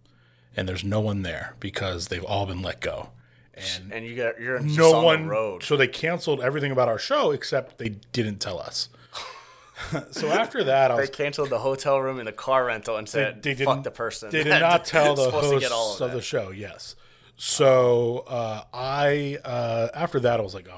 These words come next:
Speaker 1: "Oh, wow, I'm, I just don't wanna do television anymore."
Speaker 2: Jeez.
Speaker 1: Yeah.
Speaker 2: And then, so was that all? And then was there a gap in between that and this?
Speaker 1: Yes. So I ended up actually being a scuba diver at the aquarium under the Orlando Eye.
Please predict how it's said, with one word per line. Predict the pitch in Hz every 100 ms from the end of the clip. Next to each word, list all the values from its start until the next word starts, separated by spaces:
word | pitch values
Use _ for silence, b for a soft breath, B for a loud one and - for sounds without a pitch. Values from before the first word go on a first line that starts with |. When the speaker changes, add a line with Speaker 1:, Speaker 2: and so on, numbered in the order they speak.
| 90
Speaker 1:
"Oh, |
wow, | 80 82 82 87
I'm, | 95 87 85 - -
I | - 92
just | 90 85 - - - - -
don't | - 104
wanna | 92
do | 90
television | 87 92 90 92
anymore." | 90 98 95 95 - B B B B -
Speaker 2:
Jeez. | 104 104 98
Speaker 1:
Yeah. | - 95 80 80 - -
Speaker 2:
And | 113
then, | 120 113 104 - -
so | - 131 120 117 - _ _ _ _ _ -
was | 123 104
that | 117 160
all? | - 123 127 127 131 123 - -
And | 120
then | 131
was | 120
there | 131
a | 107
gap | 92 107 -
in | 147
between | 135 - 127
that | 120 127 95
and | 113
this? | 143 208 - -
Speaker 1:
Yes. | 185 170 - -
So | - - 170 160 156
I | 151 147 156 165 139
ended | 160 185
up | 156
actually | 143 143 156 143 131
being | 120 107 139
a | 123
scuba | - - 143 143
diver | 127 113 107
at | 104
the | 110
aquarium | 98 - 117 123 110 95
under | 104
the | 101
Orlando | 98 101 98 92
Eye. | 92 92 85